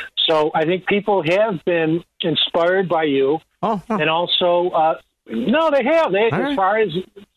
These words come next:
Speaker 1: you know, how horrible the Democrats are. But I hope I'm encouraging them to take it a step further. Don't just nod and laugh with you, but go out and vote and get involved.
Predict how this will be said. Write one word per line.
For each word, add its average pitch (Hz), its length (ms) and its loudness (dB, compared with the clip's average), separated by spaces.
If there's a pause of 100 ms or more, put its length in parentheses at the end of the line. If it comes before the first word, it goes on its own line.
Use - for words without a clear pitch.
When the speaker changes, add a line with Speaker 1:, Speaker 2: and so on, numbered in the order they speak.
(120)
Speaker 1:
you 202 100 -2
know, 160 120 0
how 180 200 0
horrible 180 400 0
the 185 120 0
Democrats 196 520 -2
are. 110 180 -2 (320)
But 160 120 -2
I 208 100 0
hope 220 240 -2
I'm 175 180 0
encouraging 170 460 -2
them 165 160 -2
to 160 140 -4
take 185 200 -4
it 180 60 0
a 151 60 -2
step 165 300 -4
further. 185 320 -2
Don't 165 200 -2
just 202 180 -2
nod 170 320 0
and 151 100 0
laugh 160 360 0
with 143 160 -2
you, 175 280 0 (320)
but 139 120 -4
go 190 220 0
out 175 200 0
and 156 120 -2
vote 160 260 -2
and 170 80 -2
get 160 180 -2
involved. 180 440 0